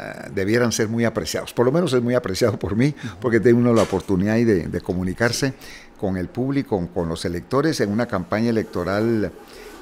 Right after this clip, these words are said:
Speaker 1: eh, muy breve, muy corta, donde no tiene uno realmente la posibilidad o el tiempo suficiente para darse a conocer.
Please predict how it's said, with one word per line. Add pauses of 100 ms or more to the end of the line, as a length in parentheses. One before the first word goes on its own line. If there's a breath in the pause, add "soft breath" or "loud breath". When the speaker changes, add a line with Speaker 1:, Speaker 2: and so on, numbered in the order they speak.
Speaker 1:
eh,
muy
breve,
muy
corta,
donde
no
tiene
uno
realmente
la
posibilidad
o
el
tiempo (240 loud breath)
suficiente
para
darse
a
conocer.